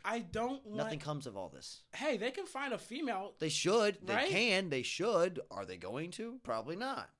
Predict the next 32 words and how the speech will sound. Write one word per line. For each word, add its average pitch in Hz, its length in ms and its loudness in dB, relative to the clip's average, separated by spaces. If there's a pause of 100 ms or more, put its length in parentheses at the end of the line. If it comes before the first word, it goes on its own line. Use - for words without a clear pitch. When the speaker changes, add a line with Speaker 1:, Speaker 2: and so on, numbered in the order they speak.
(100)
Speaker 1:
Like, 180 280 -10
uh, 175 180 -2 (340)
the, 180 100 -8
the 180 80 -4
U 214 180 -4
F 254 100 -4
C 294 200 -6
has 240 200 -4
different 185 340 -8
weight 170 140 -6
classes 156 380 -10
for 160 140 -12
women. 151 320 -10
Speaker 2:
Like, 156 140 -2
somebody, 196 380 -2 (100)
somebody 185 580 0
should 127 220 -8
say, 120 420 -2 (340)
"Hey, 160 300 -2
Alicia 135 320 -4
Fox, 123 500 -4
you're 139 180 -4
a 135 60 -6
crazy 139 340 -4
bitch. 113 400 -2
Stop 120 320 -4
fucking 127 280 -2
with 107 100 -10
my 110 180 -6
boy, 107 460 -6 (240)
my 107 100 -4
friend." 110 580 -4